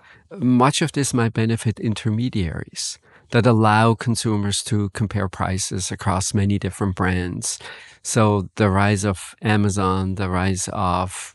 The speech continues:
all the intermediaries in the travel space <laughs> then all of a sudden, before you know it, you share those precious margins with new players that have newfound clout. Because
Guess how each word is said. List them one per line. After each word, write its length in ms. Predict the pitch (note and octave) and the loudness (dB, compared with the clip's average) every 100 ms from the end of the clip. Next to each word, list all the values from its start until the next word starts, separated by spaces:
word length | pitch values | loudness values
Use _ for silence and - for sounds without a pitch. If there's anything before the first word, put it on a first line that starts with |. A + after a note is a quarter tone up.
| _ | _
all 260 | G#2+ A2 G#2 | 2 4 2
the 80 | G#2+ | 0
intermediaries 800 | G2+ - G2+ G2+ G2+ F#2+ G2 F2 | -2 0 0 0 0 0 0 -2
in 60 | F2+ | -4
the 80 | |
travel 400 | F#2+ C#3+ D3+ A#2+ F#2+ | -2 2 2 2 -2
space 480 | - G2 F#2+ - - - - - _ _ _ | -2 0 0 -4 -8 -14 -18 -20 _ _ _
<laughs> 760 | - - - A#2+ G2+ - D3+ C3 | -10 -6 2 4 4 2 4 6
then 140 | F#3 | 8
all 160 | E3 D#3 | 8 8
of 80 | D3 | 6
a 60 | |
sudden, 280 | C#3 D#3+ D3+ | 4 4 6
before 280 | B2+ - C#3+ | 2 4 6
you 160 | C#3 | 6
know 260 | D3+ G#3+ D#3 | 6 6 6
it, 160 | A#2 - - D3 | 2 -2 -8 -2
you 180 | C#3+ D3+ | 4 6
share 480 | - - C3+ D#3 C3+ | 6 4 6 6 4
those 240 | B2 A2+ | 4 2
precious 460 | - B2+ - B2+ A#2 | 2 2 2 0 2
margins 680 | A#2 C3 B2 A2+ G2+ F#2+ - - - | 4 4 4 2 0 0 -6 -14 -8
with 320 | A#2+ A#2+ G#2+ A#2+ | 2 4 4 4
new 200 | A#2+ A#2+ | 4 4
players 520 | - A2 A2 G2+ - | 0 0 0 -2 -2
that 160 | G#2+ | -2
have 280 | G2 G#2 G2+ | 0 -2 0
newfound 540 | A2 A2 - G2+ G2 - | 0 0 0 0 -2 -4
clout. 460 | - C#3 F#2+ - | 0 2 0 -4
Because 640 | - G#2+ A2+ A2+ G#2+ - | -4 -2 2 2 2 -2